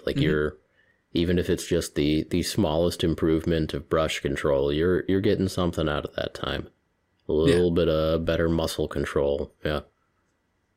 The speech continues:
Speaker 2: That's true.
Speaker 1: Um, the, I think the more interesting question is if there's,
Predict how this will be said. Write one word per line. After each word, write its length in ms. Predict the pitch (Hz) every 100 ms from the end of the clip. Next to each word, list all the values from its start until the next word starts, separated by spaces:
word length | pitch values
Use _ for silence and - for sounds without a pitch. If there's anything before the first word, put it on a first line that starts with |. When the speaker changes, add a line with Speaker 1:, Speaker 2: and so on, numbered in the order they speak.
| _ _
Speaker 2:
That's 200 | 131 120
true. 140 | 98 90
Speaker 1:
Um, 340 | 85 80 78 _ _ _ _ _ _ _
the, 380 | 95 92 87 - -
I 60 |
think 160 | - 175
the 80 | 98
more 240 | 95 104
interesting 500 | 87 85 80 - 80
question 400 | - 73 - 76
is 220 | 71 71
if 180 | 78 -
there's, 580 | 78 73 76 73 -